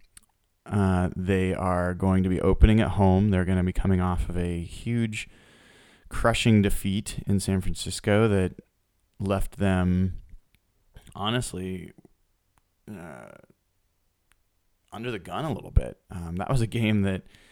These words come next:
most people expected they would win and at the very least be very competitive in, they were neither, and they did neither. So, um, that's gonna be a situation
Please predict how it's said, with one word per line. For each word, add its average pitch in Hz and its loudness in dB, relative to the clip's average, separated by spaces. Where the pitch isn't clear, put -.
most 101 -4
people 113 2
expected 101 -4
they 98 -2
would 92 -2
win 95 2
and 95 -2
at 87 -6
the 87 -6
very 110 4
least 90 -4
be 98 2
very 95 0
competitive 98 6
in, 85 -2
they 107 0
were 107 4
neither, 98 -2
and 92 0
they 101 2
did 120 4
neither. 80 -2
So, 95 0
um, 95 0
that's 139 0
gonna 143 4
be 123 8
a 117 6
situation 95 2